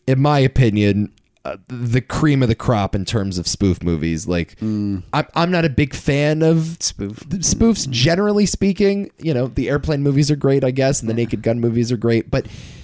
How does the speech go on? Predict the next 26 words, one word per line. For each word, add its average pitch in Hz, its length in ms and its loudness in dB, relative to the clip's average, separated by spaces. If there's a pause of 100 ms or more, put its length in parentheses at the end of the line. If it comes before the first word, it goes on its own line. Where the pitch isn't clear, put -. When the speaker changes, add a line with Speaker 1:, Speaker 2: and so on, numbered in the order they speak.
(280)
Speaker 1:
what 175 160 2
this 170 440 2
movie 220 280 2
has 196 360 2
that 147 120 -2
those 180 180 2
movies 151 360 0
don't 139 760 0 (100)
is 175 400 4 (140)
a 160 120 2
central 202 560 0
character 175 640 2
that 127 100 0
you 131 100 -2
can 143 140 -4
sort 143 140 -2
of 123 80 0
hang 147 320 -4
all 131 160 2
the 117 80 0
jokes 131 400 0
off 65 240 -6
of. - 200 -8 (460)
Speaker 2:
Yeah, 175 240 2
that's 196 240 0
true. 95 380 -4